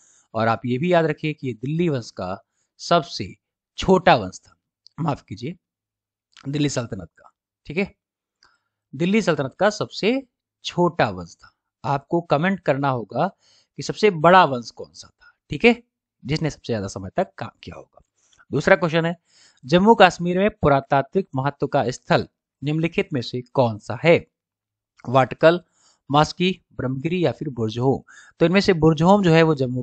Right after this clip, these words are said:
कश्मीर में है, ये याद रखिएगा। मास्की, गुजरा, ये आपको गुजरात के अशोक के अभिलेख में <clears throat> फेमस दिखे हुए थे, ठीक है, याद रखिएगा। जम्मू कश्मीर में ही एक क्षेत्र पड़ता है मांडा,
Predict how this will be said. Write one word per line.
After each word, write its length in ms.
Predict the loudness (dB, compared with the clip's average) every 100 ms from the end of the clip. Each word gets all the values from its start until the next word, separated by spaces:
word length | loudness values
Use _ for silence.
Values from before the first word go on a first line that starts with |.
| -6
कश्मीर 380 | -8 -4 -2
में 140 | 0 0
है, 160 | 0 -2
ये 260 | -8 -14
याद 200 | -8 -6
रखिएगा। 380 | -6 -4 0 0 -2 _ _ _
मास्की, 460 | 2 2 0 -6 -6
गुजरा, 460 | -4 0 4 4 4 _ _ -6
ये 140 | 2 6
आपको 160 | 6
गुजरात 360 | 2 -2 -2 -6 -6
के 100 | -6
अशोक 300 | -6 -6 -6
के 140 | -4
अभिलेख 320 | -6 -6 -8 -8
में 200 | -6 -6 -8 _ _ _ _ _ 0
<clears throat> 20 |
फेमस 800 | 2 2 -4 -14 -4 -2 0 -4
दिखे 260 | -10 -18 -16
हुए 140 | -18 _
थे, 160 | _ _ _ -6
ठीक 120 | 2
है, 100 | 2 2 _ _ _ _ _ _ _ -12
याद 220 | -12 -12
रखिएगा। 320 | -8 -6 -6 _ _ _ _ -6
जम्मू 220 | -2 4
कश्मीर 360 | 4 4 0
में 120 | 0 0
ही 60 |
एक 100 | 0
क्षेत्र 280 | -4 -10 -6 -4
पड़ता 260 | -2 -2
है 120 | -2 -4
मांडा, 440 | -4 -2 -4 -6